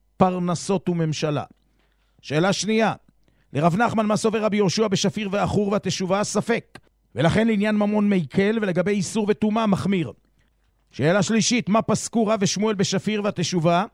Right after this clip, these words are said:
לרב אינה חוששת בין באחור בין בצלול, לשמואל בשניהם חוששת. שאלה רביעית, באיזה אופן תיאר שמואל שפיר, והתשובה,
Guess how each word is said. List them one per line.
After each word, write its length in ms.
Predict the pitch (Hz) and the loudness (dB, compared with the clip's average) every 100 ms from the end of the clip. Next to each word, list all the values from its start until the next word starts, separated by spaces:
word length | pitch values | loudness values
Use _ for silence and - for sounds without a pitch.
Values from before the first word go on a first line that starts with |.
| _ _ _ _ _ - | _ _ _ _ _ -4
לרב 280 | 147 214 202 | 0 2 2
אינה 180 | 208 | 0
חוששת 440 | 147 185 - 190 196 | 0 -2 0 -2 -2
בין 200 | 151 202 | -2 0
באחור 340 | 196 135 202 | 0 0 0
בין 160 | 180 196 | 0 0
בצלול, 400 | 190 190 190 214 | 0 0 0 0
לשמואל 340 | 175 190 208 | 0 -2 -2
בשניהם 360 | 180 - 185 190 | -2 -2 -2 -2
חוששת. 500 | 180 - 175 131 110 | -2 0 -2 -4 -4
שאלה 240 | 135 165 | -2 0
רביעית, 500 | 185 185 226 196 - - _ _ _ _ _ | 0 2 2 0 -6 -20 _ _ _ _ _
באיזה 260 | - 175 214 | 0 2 4
אופן 240 | 233 240 | 2 2
תיאר 300 | 233 226 226 | 0 0 0
שמואל 320 | 202 190 220 202 | 0 0 -2 0
שפיר, 400 | 202 - 214 202 | -2 -2 -2 -2
והתשובה, 600 | 147 180 190 170 175 | -2 -2 0 2 2